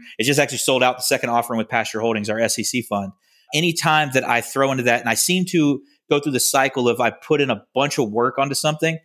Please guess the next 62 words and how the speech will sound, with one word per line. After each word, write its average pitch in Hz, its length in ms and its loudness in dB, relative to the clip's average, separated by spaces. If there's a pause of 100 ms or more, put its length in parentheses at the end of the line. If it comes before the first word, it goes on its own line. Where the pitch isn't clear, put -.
(340)
and 120 200 0
I'm 117 180 2
not, 131 360 2
I, 120 220 2
I 117 100 2
think 156 260 0
it's 160 140 0
gonna 160 140 2
work. 151 200 2
You're 143 80 0
probably 147 240 0
going 143 160 0
through 139 120 0
this 117 100 -2
right 131 100 2
now 127 120 2
with 117 120 -4
your 117 80 0
launch. 117 220 0
You, 113 80 -6 (360)
you 113 140 -4
locked 139 240 2
yourself 143 340 0
in 139 60 -2
the 127 60 -2
closet, 123 520 0
you 113 60 -10
bust 139 340 -4
your 113 140 -4
butt 123 260 0
for 104 220 -6
days, 117 460 0 (300)
and 123 100 -2
you're 117 80 -2
sitting 175 300 0
there 143 140 2
and 131 80 -2
you're 120 100 -6
going, 117 360 0
"Man, 123 280 2
I 120 120 2
am 120 100 0
so 147 340 2
overwhelmed." 127 680 0
And 131 140 -4
then 139 120 0
it 135 100 -2
takes 170 340 -2
just - 160 -6
something 160 280 -4
a 131 40 -4
little 139 320 2
outside, 135 360 0
like 113 100 0
an 120 100 -4
outside 135 440 0
force, 127 200 -4
like 120 120 -4 (360)
the 127 80 0
kids 160 360 0
get 131 180 -2
sick, - 380 0